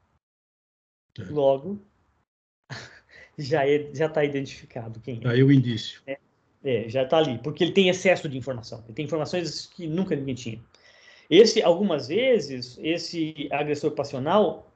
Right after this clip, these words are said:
Speaker 2: ele, ele tem dinheiro, ele paga pro agressor profissional fazer. Mas na maioria das vezes, ele não tem dinheiro, ele mesmo resolve fazer, não tem experiência, e aí é fácil identificar. E a partir do momento que identificou também, ele paga na justiça,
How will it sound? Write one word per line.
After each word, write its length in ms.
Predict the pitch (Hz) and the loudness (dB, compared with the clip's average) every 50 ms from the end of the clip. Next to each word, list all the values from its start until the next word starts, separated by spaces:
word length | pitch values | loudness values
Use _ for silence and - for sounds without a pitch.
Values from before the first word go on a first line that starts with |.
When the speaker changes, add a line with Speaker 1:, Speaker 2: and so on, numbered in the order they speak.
| _ | _
Speaker 2:
ele, 720 | - 147 147 151 160 165 185 190 190 180 160 139 127 - - _ _ _ - | -4 -2 -2 -2 -2 -2 -2 -2 -2 -2 -2 -2 -4 -6 -14 _ _ _ -8
ele 100 | 147 139 | -8 -4
tem 160 | - 165 160 | -2 -2 -2
dinheiro, 340 | 156 131 135 139 147 175 175 | -2 -2 -2 0 0 2 2
ele 120 | 190 208 220 | 0 0 0
paga 500 | - - 170 160 160 185 208 208 - - _ _ _ | 2 2 4 4 4 2 0 -2 -6 -12 _ _ _
pro 280 | - 180 185 190 190 190 | -6 -2 2 4 6 6
agressor 320 | 180 185 180 180 - 185 | 4 4 0 -2 -2 -2
profissional 400 | 175 196 196 - - 185 170 175 | -2 -4 -4 -6 -4 -2 -2 0
fazer. 400 | 170 - 226 214 139 113 113 - - _ _ _ _ _ _ _ _ _ _ | 0 0 -2 -2 -4 -6 -10 -12 -16 _ _ _ _ _ _ _ _ _ _
Mas 120 | - 240 240 | 0 2 2
na 60 | 277 | 4
maioria 220 | 269 269 277 285 | 2 2 2 4
das 200 | 269 269 233 190 | 4 6 6 6
vezes, 340 | 196 233 269 262 208 175 170 | 6 6 4 4 2 4 4
ele 120 | 208 220 233 | 4 4 4
não 120 | 247 240 | 2 2
tem 160 | 214 233 220 | 2 2 2
dinheiro, 340 | 196 175 180 208 240 226 233 - | 2 4 6 6 6 6 6 4
ele 240 | 262 277 277 269 233 | 4 4 4 4 6
mesmo 280 | 214 220 226 214 196 | 8 8 8 6 6
resolve 320 | 185 190 170 185 185 185 180 | 2 0 2 2 2 2 2
fazer, 320 | 180 151 131 139 135 - - | 0 -2 -2 -4 -6 -4 -4
não 120 | 196 202 | -4 -4
tem 180 | 196 - 208 202 | -2 0 -2 -2
experiência, 580 | 190 - - 190 160 156 175 190 190 - 190 - - - _ _ | -2 -4 -6 -4 -4 -2 -4 -4 -6 -8 -12 -12 -18 -20 _ _
e 80 | 151 151 | 0 2
aí 140 | 151 156 165 | 4 6 6
é 60 | 170 | 4
fácil 340 | 170 170 - 160 156 160 - | 4 2 0 -2 -2 -4 -6
identificar. 600 | 156 151 143 139 - - 143 - - _ - 120 | -6 -6 -8 -8 -8 -12 -14 -14 -12 _ -4 -2
E 60 | 143 | -2
a 60 | 175 | 2
partir 180 | - 247 226 - | 2 2 0 0
do 80 | 269 285 | -2 -4
momento 160 | 277 247 - | -4 -4 0
que 60 | 233 | 0
identificou 340 | 220 214 - - - 214 208 | 0 0 0 0 2 2 2
também, 400 | 208 165 151 165 185 208 202 196 | 2 0 -2 0 2 2 2 2
ele 140 | 190 180 165 | 2 0 -2
paga 300 | - - 165 170 170 175 | -2 0 0 2 2 0
na 60 | 160 | -2
justiça, 560 | 127 123 - - - - 185 175 - - 202 | -4 -6 -12 -12 -10 -10 -8 -8 -8 -10 -12